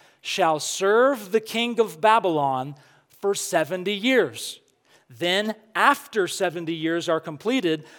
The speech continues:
I will punish the king of Babylon and that nation, the land of the Chaldeans, for their iniquity, declares the Lord, making the land an everlasting waste." And then chapter twenty-nine, verse eleven, "For thus says the Lord,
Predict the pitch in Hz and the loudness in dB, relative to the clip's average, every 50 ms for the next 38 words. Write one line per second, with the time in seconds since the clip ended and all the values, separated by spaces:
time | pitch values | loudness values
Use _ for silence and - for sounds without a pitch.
0 | - - - 151 170 165 160 156 139 - - - - 285 311 285 233 - - - | -12 -4 -2 0 2 2 2 0 -2 -4 0 4 6 6 6 6 2 2 0 -2
1 | 190 - - 190 180 170 160 135 120 160 151 147 143 151 147 147 147 151 156 165 | -2 -2 -2 -4 -4 -4 -6 -4 0 2 2 2 2 0 0 0 0 0 0 -2
2 | 151 165 160 156 160 156 151 147 147 147 143 - - 170 180 175 - - - - | -4 -6 0 2 2 2 2 0 -2 -2 -2 -4 -6 -6 -8 -10 -14 -20 -20 -12
3 | _ - 160 147 165 185 208 220 214 196 147 151 - - 180 147 147 143 156 156 | _ -6 -2 0 2 2 2 2 2 0 0 -2 0 2 2 2 2 0 -2 -2
4 | 160 170 196 208 - - - 160 156 151 143 143 139 143 151 147 165 165 160 170 | -2 -4 -4 -6 -8 -8 -4 -2 0 0 0 0 -2 -4 -6 -4 -4 -4 -4 -2
5 | 175 160 165 - - 160 151 151 120 143 147 131 139 143 151 165 151 147 151 160 | -2 -4 -4 -4 -4 -4 -4 -4 -4 -6 -6 -4 -2 -2 0 -2 -2 -4 -2 0
6 | 180 208 208 233 220 220 196 190 165 160 151 151 160 165 160 151 151 170 160 180 | 0 0 0 -2 -4 -2 -2 0 0 0 0 -2 -2 0 0 -2 -2 0 -2 -2
7 | 202 226 214 190 185 180 190 185 - - 202 196 175 151 147 139 135 160 - - | 0 0 2 4 4 4 2 -2 -6 -8 -8 -8 -4 -2 -2 0 -2 -4 -6 -10
8 | - - - _ _ _ _ _ - 151 143 156 165 170 175 151 - 156 160 - | -12 -14 -18 _ _ _ _ _ -12 -8 -4 -4 -4 -4 -6 -4 -4 -4 -4 -4
9 | - - 170 165 156 156 151 147 143 156 156 - - 165 151 139 127 147 165 - | -8 -10 -10 -6 -4 -4 -4 -2 -4 -4 -6 -4 -2 0 0 0 -2 -4 -10 -14
10 | _ _ _ - - _ _ - 202 196 165 131 151 175 208 226 - - - 196 | _ _ _ -20 -20 _ _ -2 -2 -2 0 2 2 2 2 2 -2 -2 0 0
11 | 196 214 214 - 247 220 175 165 151 147 143 156 160 | 0 0 2 0 0 2 2 0 2 0 0 -2 -4